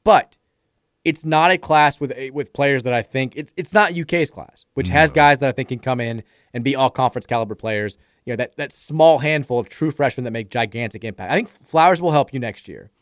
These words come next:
Speaker 1: I think Williams can help, Williams and Glenn can help you to an extent next year. Evans can definitely help you defensively, but you don't, like, that nucleus alone doesn't make you N C A tournament good. You've got, Sky Clark, I think, will help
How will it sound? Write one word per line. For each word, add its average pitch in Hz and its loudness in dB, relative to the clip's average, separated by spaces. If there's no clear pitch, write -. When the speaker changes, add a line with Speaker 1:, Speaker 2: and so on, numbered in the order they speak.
Speaker 1:
I 143 0
think 160 0
Williams 160 0
can 143 -2
help, 139 0
Williams 165 -2
and 160 -6
Glenn 156 0
can 127 -2
help 135 -2
you 123 -6
to 123 -8
an 120 -8
extent 107 -12
next 107 -14
year. 110 -6
Evans 147 0
can 139 -6
definitely 127 -4
help 117 -6
you 113 -10
defensively, 95 -10
but 139 -2
you 147 -4
don't, 170 0
like, 127 -10
that 175 2
nucleus 175 0
alone 120 -4
doesn't 147 0
make 131 -4
you 123 -6
N 147 -2
C 135 -4
A 127 -2
tournament 113 -10
good. - -18
You've 143 -6
got, 156 0
Sky 170 2
Clark, 165 0
I 143 0
think, 143 -4
will 139 0
help 131 -2